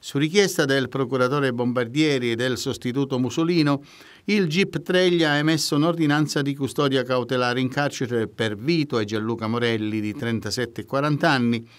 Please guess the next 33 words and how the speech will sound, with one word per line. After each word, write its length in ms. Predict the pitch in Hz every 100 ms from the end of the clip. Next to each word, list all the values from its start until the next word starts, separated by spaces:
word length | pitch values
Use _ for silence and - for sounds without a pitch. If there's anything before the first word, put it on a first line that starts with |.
| - - - -
Entrambi 560 | 214 202 180 202 208 175
sono 200 | 170 170
i 60 |
fratelli 420 | 165 170 170 185 175
di 120 | 151
Antonio 400 | 135 180 170 151
Morelli, 540 | 147 175 160 131 120
il 100 | 117
ragazzo 500 | 120 120 135 127 127
di 140 | 117 123
ventinove 520 | 170 156 151 131 139
anni 280 | 160 147 117
ferito 400 | 127 151 139 117
gravemente 580 | 131 127 139 156 131
giovedì 380 | 117 123 117 123
pomeriggio 560 | 123 127 131 139 120 113
a 40 |
Rione 300 | 110 123 117
Marconi 560 | 135 147 - 175 156 143
e 60 |
morto 480 | 156 156 170 - 160
poco 220 | 151 170
dopo 280 | 127 113 120
in 80 | 123
ospedale, 540 | 135 - 151 107 107
dove 180 | 104 110
era 140 | 107 104
stato 240 | 120 117
accompagnato 640 | 104 139 139 127 120 117
proprio 420 | 110 123 123 151 180
dal 160 | 151
fratello 500 | - 151 131 104 117
Gianluca. 600 | 117 127 113 90 85 95